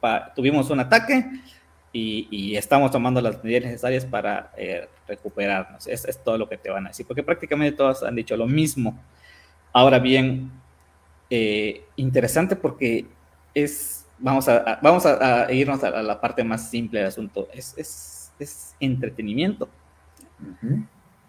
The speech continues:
Speaker 1: No que digas, robaron cuentas, robaron, no, robaron contenido. <laughs> Y, y te das cuenta que ahí hay gente que igual le, le está apostando a otro tipo de ciberataques.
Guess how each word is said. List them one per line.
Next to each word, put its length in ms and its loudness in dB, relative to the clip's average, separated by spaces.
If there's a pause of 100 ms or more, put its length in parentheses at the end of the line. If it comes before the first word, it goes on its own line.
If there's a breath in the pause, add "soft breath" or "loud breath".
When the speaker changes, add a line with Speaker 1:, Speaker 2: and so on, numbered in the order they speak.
Speaker 1:
No 440 2
que 120 4
digas, 640 4
robaron 600 4 (100)
cuentas, 640 4
robaron, 840 -2
no, 300 -4 (280)
robaron 280 0
contenido. 580 -2 (120)
<laughs> 760 2
Y, 500 2 (420)
y 320 0
te 160 -4
das 200 -2
cuenta 320 4
que 80 4
ahí 200 4
hay 120 2
gente 440 -4
que 100 -4
igual 480 0
le, 200 -2
le 80 -6
está 200 -6
apostando 720 -6
a 80 0
otro 260 -4
tipo 340 -6
de 400 -8
ciberataques. 840 -8